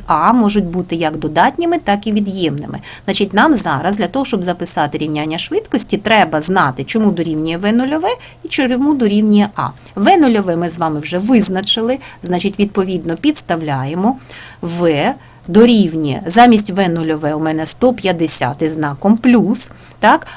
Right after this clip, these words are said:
А тепер прискорення у мене ми отримали мінус три, значить, мінус буде відноситися до коефіцієнта три помножити на Т. Ось таким чином, використовуючи дані, ми з вами написали рівняння проєкції швидкості.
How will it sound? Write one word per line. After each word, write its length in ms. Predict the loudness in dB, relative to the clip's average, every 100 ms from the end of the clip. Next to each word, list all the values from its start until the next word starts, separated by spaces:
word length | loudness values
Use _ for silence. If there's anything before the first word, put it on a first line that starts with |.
| 0
А 220 | 4 4
тепер 520 | 4 0 2 2 2 0 -4
прискорення 1040 | 2 4 2 2 4 4 4 2 2 0 2
у 80 | 6
мене 300 | 6 6 4
ми 140 | 2
отримали 540 | 0 0 0 2 2
мінус 580 | 6 6 6 4 2 0
три, 180 | 0 -2
значить, 340 | -2 -4 -2
мінус 380 | 2 4 4 2
буде 240 | 0 -2 -2
відноситися 800 | -2 -2 0 -2 -4 -6 -4 -2
до 140 | -4
коефіцієнта 880 | -4 -8 -6 -4 -4 -2 -2 -2 -4
три 260 | -2 -2 -2
помножити 680 | -4 -4 -4 -4 -6 -6
на 180 | -6 -6 -6
Т. 180 | -8 -8 -12 -20 -12 0
Ось 200 | 2 2
таким 360 | -2 -4 -6
чином, 420 | -4 -2 0 0 0
використовуючи 1000 | -4 -4 -2 -2 -2 -2 -2 -2 -4 -6
дані, 380 | -2 0 2 0
ми 120 | 0
з 60 | 0
вами 240 | -2 -2
написали 720 | -2 -4 -2 0 2 2 0
рівняння 460 | 0 -2 -2 -2 -2
проєкції 540 | -4 -6 -6 -6 -6
швидкості. 640 | -6 -6 -8 -8 -8 -8 -10